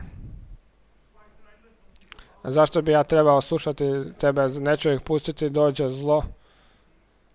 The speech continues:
I to je uhvatilo pažnju ljudi. Wow. Kakva je ovo sila?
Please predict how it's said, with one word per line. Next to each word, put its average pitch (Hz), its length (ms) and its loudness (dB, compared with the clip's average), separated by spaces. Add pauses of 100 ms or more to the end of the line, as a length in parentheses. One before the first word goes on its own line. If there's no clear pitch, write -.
I 156 80 -8
to 160 100 -2
je 151 60 4
uhvatilo 143 480 0
pažnju 139 440 0
ljudi. 156 420 2 (840)
Wow. 131 440 0 (1600)
Kakva 147 300 -2
je 143 40 2
ovo 143 180 0
sila? 143 440 -2